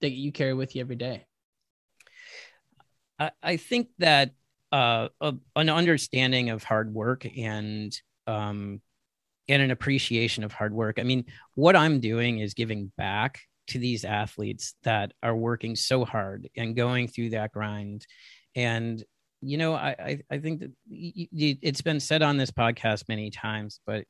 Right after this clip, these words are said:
Speaker 2: it's just really understanding that, um, good things usually take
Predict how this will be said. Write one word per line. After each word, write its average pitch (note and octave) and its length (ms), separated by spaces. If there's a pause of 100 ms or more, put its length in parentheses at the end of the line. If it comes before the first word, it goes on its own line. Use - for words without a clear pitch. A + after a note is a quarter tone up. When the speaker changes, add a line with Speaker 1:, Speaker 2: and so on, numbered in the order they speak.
(460)
Speaker 2:
it's A#2+ 200
just B2+ 260
really B2+ 460 (480)
understanding B2 720
that, G#2 280 (240)
um, G#2 440 (200)
good C3 160
things B2+ 480 (460)
usually B2 460
take A#2+ 300